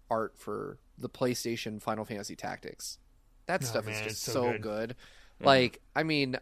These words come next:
Speaker 1: I would probably, in any other art style, think Ramza from F F T looked like a dork.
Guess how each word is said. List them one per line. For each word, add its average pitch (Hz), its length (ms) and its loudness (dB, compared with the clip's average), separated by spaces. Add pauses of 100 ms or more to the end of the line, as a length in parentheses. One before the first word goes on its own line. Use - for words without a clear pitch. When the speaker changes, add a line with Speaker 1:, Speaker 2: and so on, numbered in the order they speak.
(140)
Speaker 1:
I 175 120 6
would 220 180 4
probably, 139 540 6
in 120 240 -2
any 139 300 0
other 135 240 4
art 113 200 2
style, 143 320 4
think 127 240 -4
Ramza 113 640 0
from 110 300 -4
F 117 160 -2
F 123 120 -2
T 117 260 -6
looked 117 240 -6
like 113 140 -4
a 101 60 -6
dork. 101 440 -4